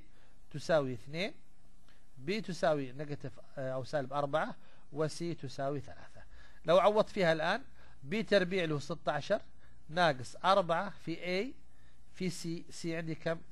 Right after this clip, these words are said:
ثلاثة. حيساوي ستاشر ناقص أربعة في اثنين، ثمانية، ثمانية ثلاثة، أربعة وعشرين.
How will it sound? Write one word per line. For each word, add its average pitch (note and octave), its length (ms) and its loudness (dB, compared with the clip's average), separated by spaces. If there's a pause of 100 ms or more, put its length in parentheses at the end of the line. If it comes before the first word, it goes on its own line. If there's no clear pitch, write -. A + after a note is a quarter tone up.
ثلاثة. - 380 -10 (500)
حيساوي E3+ 420 0 (360)
ستاشر F#3+ 680 2
ناقص D#3+ 440 0
أربعة F#3+ 300 6
في E3 60 0
اثنين، F3+ 180 0
ثمانية، F3 280 -2
ثمانية E3 220 -2
ثلاثة، E3+ 340 2
أربعة G#3+ 380 2
وعشرين. D#3+ 540 -2